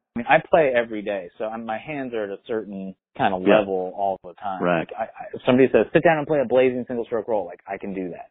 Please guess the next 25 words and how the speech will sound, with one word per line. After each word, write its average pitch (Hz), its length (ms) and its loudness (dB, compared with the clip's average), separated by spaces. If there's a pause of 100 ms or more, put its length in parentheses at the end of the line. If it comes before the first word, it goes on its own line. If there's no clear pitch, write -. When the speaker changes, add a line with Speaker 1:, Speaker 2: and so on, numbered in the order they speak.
Speaker 1:
It's - 200 -12
not, 98 400 2
it's - 220 -6
not 107 120 2
something 101 180 4
I 98 60 2
need 98 200 2
to 90 80 -6
work 90 340 2 (140)
up 92 220 0 (100)
to. 78 280 -6 (360)
To 143 100 6
me, 175 320 8
when 131 160 0
I 143 180 -2
sit 147 140 -4
down, 131 220 -4
like, 107 160 -10
I'm 110 120 -8
literally 110 220 -2
just 98 160 -14
looking 107 160 -8
at 92 80 -16
my 90 180 -16
kit 95 140 -2